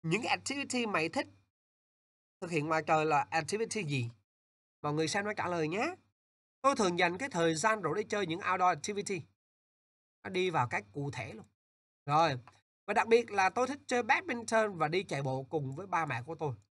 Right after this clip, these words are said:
Trả lời rất là xúc tích và rõ ràng.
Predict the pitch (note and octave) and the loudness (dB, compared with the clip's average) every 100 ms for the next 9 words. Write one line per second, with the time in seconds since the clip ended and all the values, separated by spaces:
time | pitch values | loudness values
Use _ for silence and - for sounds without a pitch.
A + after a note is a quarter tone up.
0 | - B2+ D#3 B2+ A#2+ D#3 A3 - D#3 C#3 | -6 -4 -2 -2 -2 -2 -4 -6 -6 -4
1 | G#2+ - - F3 G3 G3+ B2+ A#2+ A#2 D#3+ | -6 -8 -10 -8 -8 -6 -4 -2 -2 -2
2 | B2 | -4